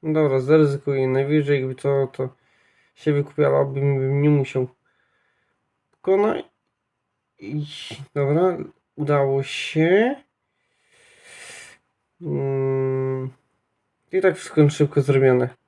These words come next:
Dobra, i pokonany tryb normal bossa, dziękuję. E, na-, żadnej nagrody nie mam, ponieważ już przeszedłem poza nagrywaniem. E, zresztą to jest tryb elitarny,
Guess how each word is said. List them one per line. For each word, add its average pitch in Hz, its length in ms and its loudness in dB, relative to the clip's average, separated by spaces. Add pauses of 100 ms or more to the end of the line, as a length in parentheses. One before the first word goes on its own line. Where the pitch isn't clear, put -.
Dobra, 127 340 0
i 180 100 -2
pokonany 131 600 2
tryb 139 380 -6
normal 160 420 -2
bossa, 156 560 -2
dziękuję. 190 760 0 (880)
E, 131 120 -2
na-, 143 280 0
żadnej 160 280 4
nagrody 139 400 0
nie 156 180 0
mam, 175 320 0
ponieważ 139 600 -2
już - 580 -12
przeszedłem 151 680 4
poza 139 200 0
nagrywaniem. 180 1000 0 (1300)
E, 143 100 -10 (400)
zresztą 160 300 2
to 160 80 -2
jest 156 260 -4
tryb 170 340 -4
elitarny, 165 1040 6